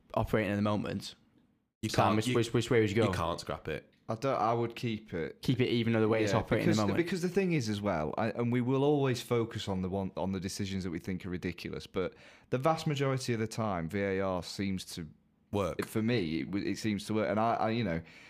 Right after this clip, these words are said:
Speaker 3: I was, we were very much involved, Sheffield United, in, in the first season of it being introduced, and we had some really shocking decisions go against us with
Speaker 2: Mm-hmm.
Speaker 3: it. But at the end of the day, if it's the right decision, it's the right decision, you know.
Speaker 2: Yeah.
Speaker 3: Um,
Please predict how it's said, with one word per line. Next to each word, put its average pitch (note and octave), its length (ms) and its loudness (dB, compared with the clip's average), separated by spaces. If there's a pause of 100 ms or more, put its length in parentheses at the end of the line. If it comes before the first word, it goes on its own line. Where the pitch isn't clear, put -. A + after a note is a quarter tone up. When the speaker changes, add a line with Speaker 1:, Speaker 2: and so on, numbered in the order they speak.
(640)
Speaker 3:
I A#2 140 4
was, A#2 380 0
we A#2+ 200 2
were G#2+ 100 2
very A2 240 2
much G#2 220 -2
involved, G2+ 420 2
Sheffield G#2 300 -2
United, F#2+ 260 0
in, F#2+ 220 -2
in G#2 140 0
the G2 60 0
first G#2 380 -2
season G2+ 260 -2
of G2 80 -2
it D2 80 -4
being F#2+ 180 0
introduced, G2 500 -4
and G2+ 60 -2
we B2 60 0
had F#2+ 140 -4
some D#2 160 -6
really F2+ 300 -2
shocking D#2+ 400 -6
decisions D2+ 440 -6
go D#2+ 180 -2
against E2+ 380 -4
us C2+ 120 -8
with C#2 120 -6
Speaker 2:
Mm-hmm. F#2 100 -2
Speaker 3:
it. F#2+ 80 -4
But G2+ 120 0
at G#2+ 80 0
the A#2 100 2
end B2 140 2
of A2 60 -4
the G2+ 60 -4
day, E2 460 -2 (280)
if A2 160 -2
it's G#2 160 -4
the G#2+ 80 -2
right A2+ 240 0
decision, F#2 420 -4
it's - 140 -8
the F#2+ 100 -6
right G2 180 0
decision, F#2+ 480 -4
you F2 120 -4
know. D#2+ 160 -4 (160)
Speaker 2:
Yeah. F#2 180 -4 (460)
Speaker 3:
Um, F2 420 -4